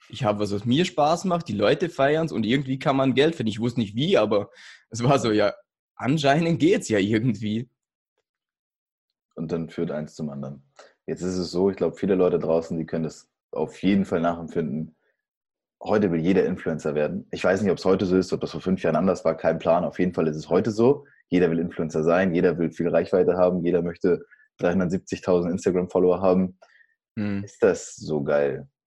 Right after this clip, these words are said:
Speaker 2: Findest du es jetzt, wo du es hast, wo du auch sagst, du bist ja wahrscheinlich auch viel eingeladen, bist mal hier auf
Speaker 1: Hm.
Speaker 2: einem Event, da mal unterwegs.
Speaker 1: Hm.
Speaker 2: Ist das alles so cool oder ist es irgendwie für dich auch so, ja, mal so, mal so?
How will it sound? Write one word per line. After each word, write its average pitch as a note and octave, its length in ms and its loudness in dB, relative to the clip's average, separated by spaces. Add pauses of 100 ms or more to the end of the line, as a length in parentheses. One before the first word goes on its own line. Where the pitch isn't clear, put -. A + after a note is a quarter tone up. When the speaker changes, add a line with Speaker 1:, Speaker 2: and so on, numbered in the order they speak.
(360)
Speaker 2:
Findest G#2+ 440 0
du G2+ 120 4
es - 140 -4
jetzt, F#2 300 0
wo F2 100 2
du E2+ 60 2
es D#2+ 160 -6
hast, G2 360 -2
wo D#2+ 140 0
du D#2+ 460 0 (180)
auch D#2 180 -4
sagst, E2 440 0
du D#2 80 -6
bist E2 180 -4
ja D#2+ 80 2
wahrscheinlich D2+ 340 -2
auch - 120 -6
viel D#2 140 -4
eingeladen, F2 640 4
bist D2+ 220 -6
mal D#2 100 -6
hier F#2+ 200 4
auf G#2+ 100 2
Speaker 1:
Hm. F#2+ 80 -2
Speaker 2:
einem E2 120 -2
Event, E2 380 0
da E2+ 140 4
mal F2 100 0
unterwegs. D#2+ 540 -2 (260)
Speaker 1:
Hm. G2+ 340 -6
Speaker 2:
Ist A2+ 200 -2
das G2 120 -2
alles F#2+ 280 2
so G2+ 200 2 (140)
cool C3+ 400 6
oder F#2+ 540 4 (880)
ist - 200 -4
es - 140 -12
irgendwie E2+ 340 -2
für E2+ 140 -6
dich E2 340 -4
auch D2+ 160 -2
so, C#2+ 300 -6
ja, C#2 300 -2 (240)
mal C#2+ 160 -6
so, D2+ 140 -4
mal C#2 160 -8
so? C2 220 -10